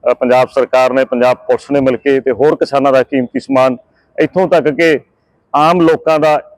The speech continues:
ਮਿਹਨਤ ਨਾਲ ਕਮਾਇਆ ਇੱਕ ਇੱਕ ਰੁਪਈਆ, ਉਹਨਾਂ ਯੋਗਦਾਨ ਜਿਹੜਾ ਲੰਗਰ ਸੀਗੇ, ਉੱਥੇ ਲੰਗਰ ਚੱਲ ਰਹੇ ਸੀ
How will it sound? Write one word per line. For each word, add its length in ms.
ਮਿਹਨਤ 460
ਨਾਲ 160
ਕਮਾਇਆ 320
ਇੱਕ 140
ਇੱਕ 160
ਰੁਪਈਆ, 540
ਉਹਨਾਂ 280
ਯੋਗਦਾਨ 480
ਜਿਹੜਾ 180
ਲੰਗਰ 380
ਸੀਗੇ, 240
ਉੱਥੇ 180
ਲੰਗਰ 280
ਚੱਲ 220
ਰਹੇ 120
ਸੀ 200